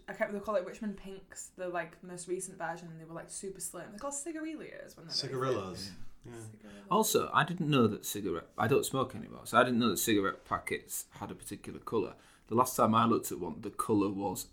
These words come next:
Speaker 3: mouth cancer or
Speaker 1: <laughs>
Speaker 3: testicular cancer
Speaker 1: Yeah, so
Speaker 3: or
Speaker 1: the
Speaker 3: forced
Speaker 1: background
Speaker 3: amputation. I mean, it's a pretty unpleasant set
Speaker 2: Yeah.
Speaker 3: of colours anyway. But
Speaker 1: They've got,
Speaker 3: I
Speaker 1: oh, there
Speaker 3: never
Speaker 1: it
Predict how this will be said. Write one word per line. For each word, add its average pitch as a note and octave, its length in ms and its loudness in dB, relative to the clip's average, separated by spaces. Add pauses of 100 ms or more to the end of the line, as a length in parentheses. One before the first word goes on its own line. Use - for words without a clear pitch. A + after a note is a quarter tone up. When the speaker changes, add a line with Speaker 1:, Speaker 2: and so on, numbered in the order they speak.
Speaker 3:
mouth G#2+ 480 2
cancer D#2 480 -6
or - 220 -10
Speaker 1:
<laughs> - 80 -8
Speaker 3:
testicular - 680 0
cancer - 200 -4
Speaker 1:
Yeah, B3+ 280 8
so - 140 -4
Speaker 3:
or - 80 0
Speaker 1:
the - 100 -6 (160)
Speaker 3:
forced G2+ 260 8
Speaker 1:
background G#2+ 180 6
Speaker 3:
amputation. G#2 680 2
I A#2 60 0
mean, B2 120 4
it's C#3 120 2
a - 20 -12
pretty - 400 6
unpleasant F2+ 720 0
set - 300 -2
Speaker 2:
Yeah. - 80 -6
Speaker 3:
of G#2 60 -10
colours E2+ 340 -8
anyway. F#2+ 320 -10 (180)
But - 160 -16
Speaker 1:
They've A3 160 -6
got, C#4 140 0
Speaker 3:
I - 20 6
Speaker 1:
oh, E4 40 8
there F4+ 100 12
Speaker 3:
never D#4+ 120 12
Speaker 1:
it G#3+ 40 10